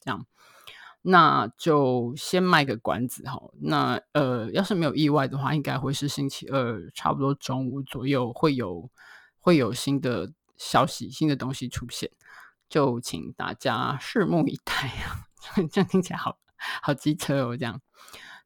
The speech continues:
对，那我想想看，嗯，那今天应该差不多就是这样了。感谢大家就是听我东聊，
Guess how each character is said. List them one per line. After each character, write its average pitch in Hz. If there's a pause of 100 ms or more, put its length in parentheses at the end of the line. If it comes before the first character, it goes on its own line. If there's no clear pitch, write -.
(120)
对， - (380)
那 208
我 110
想 135
想 131
看， - (100)
嗯， 175
那 190
今 208
天 254
应 262
该 220
差 170
不 160
多 143
就 143
是 139
这 131
样 123
了。 - (340)
感 -
谢 175
大 156
家 151
就 156
是 151
听 151
我 131
东 147
聊， 143